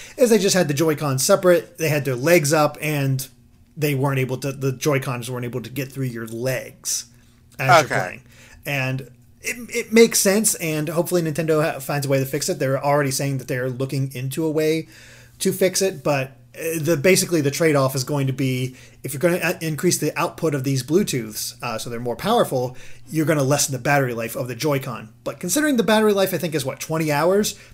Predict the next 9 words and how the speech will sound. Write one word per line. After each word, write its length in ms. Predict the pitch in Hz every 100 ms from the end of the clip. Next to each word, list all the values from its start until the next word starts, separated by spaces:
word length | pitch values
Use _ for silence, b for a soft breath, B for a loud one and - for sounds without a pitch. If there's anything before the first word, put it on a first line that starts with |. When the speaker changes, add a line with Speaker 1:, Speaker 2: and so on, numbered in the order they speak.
| b - - - -
Speaker 1:
I'm 240 | - 247 330
okay 240 | 302 302
with 100 | 233
sacrificing 560 | - 233 190 190 175 165
some 140 | 151
battery 320 | 139 160 139 120
life. 400 | 127 120 135 -
<laughs> 720 | 233 262 - 226 220 - -
Speaker 2:
Well, 420 | 311 302 262 233